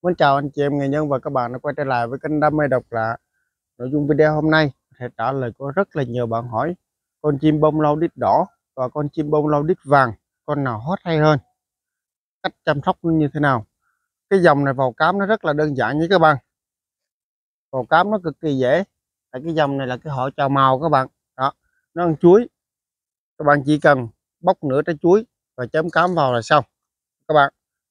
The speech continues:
À, các bạn làm giống như vậy, chừng một tuần, tuần lễ là nó biết ăn. Rất là nhanh đấy các bạn. Đó, các bạn bóc nửa trái chuối, chấm cám vào. Đó, giống như mình, mình làm vậy. Mắng vào cái lồng.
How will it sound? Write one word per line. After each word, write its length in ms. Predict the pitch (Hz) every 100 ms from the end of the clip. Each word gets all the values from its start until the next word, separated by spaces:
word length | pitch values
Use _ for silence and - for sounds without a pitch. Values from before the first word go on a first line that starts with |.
| _ _ _ _ _ -
À, 400 | 131 139 135 123 _ _ _ _ _ _ _ _ _ -
các 60 |
bạn 140 | 147 147
làm 260 | 139 139
giống 160 | 135 190
như 140 | 220
vậy, 280 | 160 143 123 - _ _
chừng 160 | 151 139
một 160 | 143 -
tuần, 440 | 151 135 127 123 -
tuần 200 | 156 143
lễ 180 | 123 139
là 140 | 160
nó 100 | 139
biết 140 | 165 196
ăn. 160 | 190 143 _ _ _ _ - 151 147 -
Rất 160 | - 208
là 80 | 160
nhanh 240 | 151 160
đấy 100 | 175
các 40 | 175
bạn. 180 | 160 139 _ _ _ _ _ _ _ _ _ _ _ _ -
Đó, 120 | 123
các 80 | 131
bạn 200 | 131 135
bóc 200 | 165 180
nửa 140 | 135 139
trái 160 | 160 151
chuối, 260 | 170 185 226 _ _ _ _ -
chấm 180 | 151
cám 260 | 165 160 180
vào. 260 | 151 120 - _ _ _ _ _
Đó, 520 | 113 117 123 131 135 135
giống 180 | 151
như 100 | 156
mình, 180 | 139 123
mình 160 | 117 117
làm 180 | 120 113
vậy. 180 | 120 - _ _ _ _ _ _ _ _ _ _ -
Mắng 240 | 135 170
vào 120 | 143
cái 80 | 131
lồng. 160 | 143